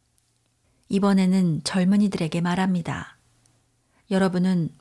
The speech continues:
원로들에게 복종하십시오. 여러분은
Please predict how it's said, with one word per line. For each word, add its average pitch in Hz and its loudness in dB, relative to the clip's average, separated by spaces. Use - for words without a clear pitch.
원로들에게 190 0
복종하십시오. - -6
여러분은 180 0